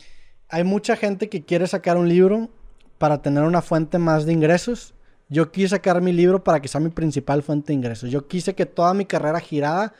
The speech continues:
alrededor de las investigaciones que yo hago en mis libros. Entonces, por ejemplo, mi libro creativo, cuando yo lo escribí, me dotó de una cantidad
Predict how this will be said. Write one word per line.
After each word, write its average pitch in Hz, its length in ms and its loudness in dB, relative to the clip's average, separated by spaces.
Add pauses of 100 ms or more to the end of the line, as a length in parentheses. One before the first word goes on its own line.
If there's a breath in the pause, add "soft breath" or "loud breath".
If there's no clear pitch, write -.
(300 soft breath)
alrededor 143 640 2
de 165 120 -2
las 156 200 -4
investigaciones 143 800 -4
que 139 120 -4
yo 131 120 -2
hago 127 100 -4
en 131 100 -2
mis 123 140 -4
libros. 120 300 -10 (280 soft breath)
Entonces, - 220 -20
por 175 140 -4
ejemplo, 170 260 0
mi 170 100 4
libro 175 280 4
creativo, 185 460 4
cuando 165 200 2
yo 143 120 4
lo 160 40 4
escribí, 165 380 2
me 170 120 2
dotó 151 280 2
de 156 60 2
una 185 140 0
cantidad 156 540 -2